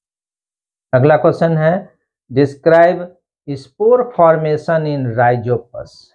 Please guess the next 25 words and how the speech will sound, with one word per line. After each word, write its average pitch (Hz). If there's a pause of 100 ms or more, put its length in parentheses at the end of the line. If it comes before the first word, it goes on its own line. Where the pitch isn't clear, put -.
(1200)
How 180
is 196
it 196 (160)
useful 156
for 135 (120)
fungi? 101 (720)
rhizopus 151
यानी 139 (120)
ब्रेड 127
मोल्ड 95 (680)
में 185 (260)
स्पोर 180 (200)
क्या, 180
के 175
निर्माण 143
के 165
द्वारा 135
प्रजनन 135
कैसे -
होता 131
है, 190
इसका 123
वर्णन 147
करना 160
है, 190